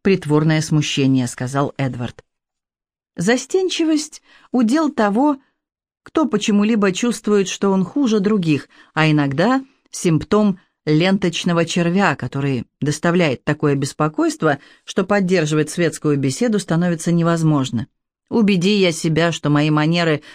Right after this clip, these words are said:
легки и непринуждённы, я перестал бы стесняться.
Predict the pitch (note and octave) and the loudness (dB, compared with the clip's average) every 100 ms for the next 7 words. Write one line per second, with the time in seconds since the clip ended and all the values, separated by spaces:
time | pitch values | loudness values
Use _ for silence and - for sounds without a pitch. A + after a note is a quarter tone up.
0 | - F3 F#3+ - - G3 - F3+ E3 D#3 | -4 0 0 -2 -2 -2 0 0 0 0
1 | D3+ D3 C#3 A3+ A#3 F3 C#3+ - _ - | 2 2 2 2 4 2 -2 -10 _ -4
2 | D#3+ F3+ F#3 F3 - C#4 F3+ D#3 D#3 - | 0 2 0 0 0 0 0 0 -4 0
3 | D#3 C3+ - - | 2 0 -4 -14